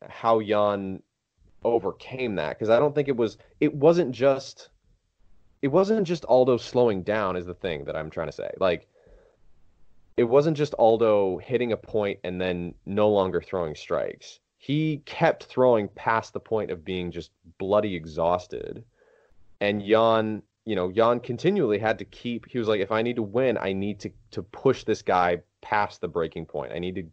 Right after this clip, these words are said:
get him to the point where he's throwing strikes, to, you know, just plain exhausted, and I can keep this pace and he cannot." And he found his way there. You know, he, he worked the body. His body punching was beautiful. They're bo-, actually, both of their body punching was beautiful in this fight.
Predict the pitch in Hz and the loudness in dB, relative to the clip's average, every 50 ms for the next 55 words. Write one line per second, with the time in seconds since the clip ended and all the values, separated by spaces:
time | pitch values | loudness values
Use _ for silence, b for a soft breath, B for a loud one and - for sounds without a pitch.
0 | _ _ - 101 92 104 104 101 - - 92 - - 98 92 76 - 87 85 92 | _ _ 0 0 2 2 0 -2 -6 -10 -10 -6 -4 -4 -4 -2 -4 -6 -6 -6
1 | 87 87 85 82 - - b b b b b b b b b b _ - - 117 | -6 -6 -8 -8 -12 -18 b b b b b b b b b b _ -2 2 4
2 | 113 117 113 107 104 - - 104 95 90 90 - - - 87 85 - 107 95 85 | 6 6 6 2 0 0 2 2 2 2 2 -2 -10 -16 -16 -12 -10 -6 -6 -6
3 | 80 80 82 - _ - - - 117 104 104 98 90 80 78 76 90 87 90 98 | -6 -6 -8 -16 _ -14 -6 -2 -2 0 0 0 -4 -6 -6 -2 0 2 2 2
4 | 98 - - 80 80 80 82 71 - - 92 - - 110 101 95 90 - - - | 0 -2 -4 -4 -4 -4 -4 -6 -4 -4 -4 -4 -2 -4 -6 -6 -8 -10 -12 -8
5 | - 117 - - 98 - - - - 85 80 78 - - - 80 78 95 92 87 | -8 -8 -6 -6 -8 -8 -4 -2 -2 0 0 -2 -6 -8 -12 -10 -10 -10 -10 -8
6 | - 71 76 69 55 50 - _ _ b b b b b b b b b b - | -8 -6 -4 -4 -4 -6 -8 _ _ b b b b b b b b b b 2
7 | 107 120 120 117 - 139 143 160 151 135 107 110 113 107 104 117 120 101 71 55 | 2 4 4 4 4 6 6 6 6 4 4 4 4 4 6 4 4 4 2 0
8 | 50 76 87 87 85 90 98 98 90 - - - 104 90 98 110 104 - - 95 | -2 -4 -4 -4 -4 -6 -8 -10 -10 -12 -10 -10 -6 0 2 2 2 2 -4 -6
9 | 82 - 98 95 95 95 90 98 95 85 _ _ _ - - 107 101 107 110 104 | 0 2 2 2 2 2 -2 -4 -8 -10 _ _ _ -4 0 2 2 2 0 -2
10 | - 98 92 90 - 90 82 76 73 73 - _ _ - 78 76 - 90 90 107 | -6 -8 -10 -8 -8 -10 -10 -10 -14 -16 -20 _ _ -20 -20 -18 -14 -10 -8 -6
11 | 107 107 - - 110 101 101 - 107 101 85 73 107 - 123 120 - 101 85 76 | -8 -6 -2 -2 -2 0 2 2 2 2 4 2 2 2 2 0 0 -4 -4 -4
12 | 113 117 - 98 78 78 73 78 78 76 78 - 78 73 - 78 76 - 82 85 | -4 -2 -2 -6 -8 -6 -6 -6 -6 -8 -8 -12 -14 -16 -16 -18 -18 -14 -12 -12
13 | - - 98 95 92 - - 92 92 92 - | -10 -8 -8 -8 -8 -8 -6 -4 -4 -4 -4